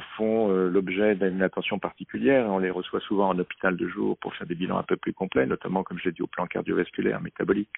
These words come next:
osseux. Euh, et tout ça nous permet de, euh, aujourd'hui, d'avoir des phylactiques de patients dont la médiane d'âge est d'une cinquantaine d'années, mais qui se portent plutôt bien,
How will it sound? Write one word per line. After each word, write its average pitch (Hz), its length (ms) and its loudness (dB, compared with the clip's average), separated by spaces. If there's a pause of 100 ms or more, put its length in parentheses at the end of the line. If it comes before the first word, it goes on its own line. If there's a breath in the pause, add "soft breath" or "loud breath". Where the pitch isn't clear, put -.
(120)
osseux. 135 380 2 (1000 loud breath)
Euh, 113 320 10
et 113 100 4
tout 117 260 0
ça 139 260 6
nous 113 160 -4
permet 110 540 0
de, 104 360 -4
euh, 95 280 -4
aujourd'hui, 98 680 -4
d'avoir 92 360 -8 (240)
des - 160 -20
phylactiques 92 420 -10
de - 80 -2
patients 107 380 -2
dont 101 100 2
la 92 100 2
médiane 95 360 0
d'âge 98 220 4
est 90 100 2
d'une 95 140 -4
cinquantaine 92 500 -2
d'années, 104 260 0
mais 107 140 2
qui - 140 -14
se - 120 -10
portent - 400 -4
plutôt 104 300 4
bien, 147 460 0